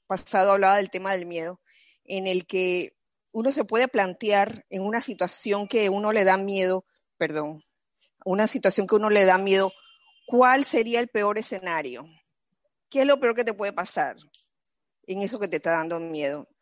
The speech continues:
Una vez que, es, es, esa es la manera de afron-, de enfrentarlo. Oye, ¿qué es lo peor que me puede pasar en esta situación? ¿Me van a humillar?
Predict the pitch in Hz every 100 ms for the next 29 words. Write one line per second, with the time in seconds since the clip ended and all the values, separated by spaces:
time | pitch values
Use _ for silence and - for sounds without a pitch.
0 | _ - 214 247 262 262 - 240 - _
1 | 226 - 254 254 - 302 403 359 247 220
2 | 240 277 233 214 185 151 180 185 175 190
3 | - 180 - 262 320 233 160 196 190 -
4 | 247 285 247 247 226 226 226 190 196 208
5 | 208 202 233 - 151 127 62 _ _ -
6 | - 196 202 226 247 254 208 196 233 254
7 | 285 294 311